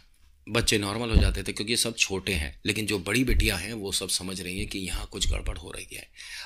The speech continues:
आई से कहती हैं कि आई हमें यहाँ डर लगता है, अब जब से प्रतिमा यहाँ से गई है यहाँ कुछ ना कुछ उल्टा सीधा हो रहा है।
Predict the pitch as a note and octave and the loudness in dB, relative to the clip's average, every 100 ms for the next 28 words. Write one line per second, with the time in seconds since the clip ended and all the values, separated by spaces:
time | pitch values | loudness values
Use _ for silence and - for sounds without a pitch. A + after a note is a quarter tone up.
0 | - G#2 G#2+ A2+ G#2 G2 F#2+ A2+ G#2 G#2 | -2 2 6 4 4 0 0 -4 -2 -4
1 | F#2+ F#2 G#2+ G2 F#2+ F#2+ A2 - - G2 | -2 -2 -2 -2 -6 -4 -4 -6 -10 -4
2 | - A2+ F#2+ F2+ - - - - - - | 0 0 6 6 6 2 -2 -4 -6 -14
3 | - - - - A#2 - A2 G2 B2 A#2+ | -12 -10 -6 0 4 4 2 -2 2 6
4 | A2 G2 G2 F#2+ F#2+ F#2 A#2+ G#2 G#2+ - | 6 6 0 0 -2 -2 -2 -2 -4 -6
5 | G#2+ - G#2 G#2 G2+ F#2 - - F#2 - | -2 -2 -2 -6 -4 -2 -2 0 0 -2
6 | - - - - | -10 -14 -20 -20